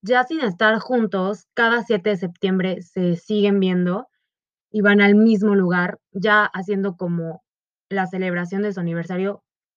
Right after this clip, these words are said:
pero por separación, o sea, no por seguir juntos, o sea, como que celebran el, el aniversario de separación, y yo así de, "¿What?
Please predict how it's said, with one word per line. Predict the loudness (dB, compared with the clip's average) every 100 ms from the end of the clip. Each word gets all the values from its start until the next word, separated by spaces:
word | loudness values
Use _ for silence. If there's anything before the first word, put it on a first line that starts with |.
| _ _
pero | -4 -4 -4
por | -8 -8
separación, | -4 -2 -2 2 4 4 0
o |
sea, | -2 -2
no | 0
por | 0
seguir | 0 0
juntos, | 0 -4 -4
o |
sea, | -4
como | -4 -4
que | -4
celebran | -4 -2 -2 -2
el, | -2 -4
el | -4 -2
aniversario | -2 -4 -6 -6 -4 -4 -8 _ _ _
de | -4 -2
separación, | -2 -2 -4 -2 -2 -2
y | -2
yo | -4
así | -2
de, | -2 -4
"¿What? | 0 4 6 6 4